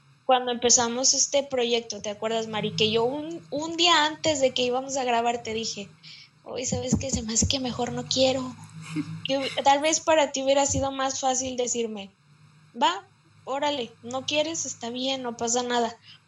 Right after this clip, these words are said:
Pero Dios sabía que había un propósito, que había una meta para ti, para mí, que era, pues, compartir esta información.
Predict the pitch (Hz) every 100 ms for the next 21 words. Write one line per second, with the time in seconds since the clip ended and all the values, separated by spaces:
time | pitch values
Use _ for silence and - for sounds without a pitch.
0 | - 277 294 330 370 _ _ _ _ _
1 | _ _ _ 214 214 311 320 339 330 320
2 | 320 311 294 277 294 294 285 285 262 -
3 | 220 220 233 240 247 269 277 277 277 277
4 | 277 285 269 269 247 240 233 240 240 240
5 | 233 226 - 233 233 226 240 240 240 226
6 | - 233 233 226 226 226 233 277 285 269
7 | 247 233 208 - 247 262 294